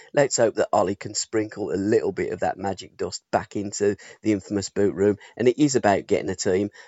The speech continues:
and Ollie could do a lot worse than getting you involved in the football as well. And I don't mean getting the balls out and going onto the pitch and stuff and getting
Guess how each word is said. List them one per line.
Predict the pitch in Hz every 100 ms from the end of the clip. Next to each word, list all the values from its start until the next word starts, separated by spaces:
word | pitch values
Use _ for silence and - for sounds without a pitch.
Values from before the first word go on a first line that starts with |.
| -
and | 113
Ollie | 120 120 113
could | - 120 -
do | 113 107
a | 101
lot | 104 101 - 92
worse | 98 90 -
than | 101 98
getting | 90 - 98 98
you | 98 92 95 -
involved | 98 95 92 92 92 95 - - - -
in | 101 95
the | 92
football | - 76 92 92 95
as | 90
well. | 95 92 - - -
And | 143
I |
don't | 165 123
mean | 110 98
getting | 98 85
the | 85
balls | 98 95 101
out | 92
and | 71
going | 104 92
onto | 95 92 -
the |
pitch | - 101 - 85
and | 90
stuff | - 98 76
and | 78
getting | 98 78